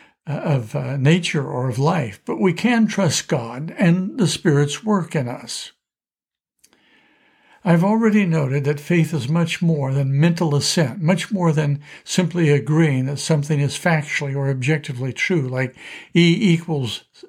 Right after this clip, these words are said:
M C squared or two plus two equals four. Faith, as noted earlier, is thought of as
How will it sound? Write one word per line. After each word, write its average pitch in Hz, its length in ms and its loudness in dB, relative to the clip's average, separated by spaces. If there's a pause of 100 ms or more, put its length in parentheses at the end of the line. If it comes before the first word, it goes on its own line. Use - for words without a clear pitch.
(100)
M 175 260 2
C 160 260 2
squared 143 560 -2
or 123 80 -10
two 165 240 0
plus 156 380 -2
two 151 400 0 (400)
equals 160 500 0
four. 143 640 -4 (1900)
Faith, 208 720 2
as 165 240 2
noted 160 380 2
earlier, 147 640 0
is 135 380 -2
thought 180 300 0
of 127 280 -4
as 135 300 -4